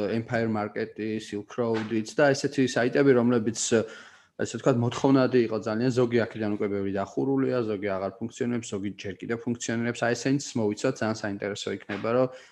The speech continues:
ჩვენელს დააინტერესებს ალბათ ნამდვილად, ა, რა საიტებია, ესე ვთქვათ, იქ ყველაზე პოპულარული და რა ისტორია აქვთ მათ და რითი განსხვავდებიან, მაგალითად, აქ არსებულ-, <laughs> ღია ინტერნეტში არსებული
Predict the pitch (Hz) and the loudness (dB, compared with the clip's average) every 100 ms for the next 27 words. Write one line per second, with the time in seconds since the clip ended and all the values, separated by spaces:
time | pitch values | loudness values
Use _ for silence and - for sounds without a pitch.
0 | _ - - 120 120 107 107 120 113 139 | _ -2 0 2 4 4 2 2 2 2
1 | 135 - 104 113 131 - 101 101 123 139 | 0 0 0 2 0 -4 -6 0 2 2
2 | - - - _ _ 110 107 104 110 135 | -2 -20 -20 _ _ -2 2 4 2 2
3 | 147 120 120 117 127 143 143 143 120 - | 0 0 -2 -4 2 6 8 6 4 0
4 | - 104 107 120 123 117 117 113 113 117 | -12 -8 -8 -4 0 0 0 -2 -6 -4
5 | 120 120 127 131 127 151 123 117 - 135 | -2 -2 -2 -2 0 0 0 -4 -4 -4
6 | 117 117 135 143 107 92 - - 139 120 | -2 2 0 0 -8 -10 -8 -2 -2 -2
7 | 127 120 - 117 113 131 147 127 - - | -2 -2 -2 -4 -2 0 2 0 -4 -16
8 | - - 117 113 151 123 104 - 131 - | -8 -2 0 0 0 0 -2 -2 -6 -2
9 | 113 110 - 110 - 143 135 127 117 123 | -2 0 0 0 2 4 6 4 2 -6
10 | 113 120 113 110 110 104 - 107 110 107 | -2 0 0 0 0 0 -4 -4 -2 0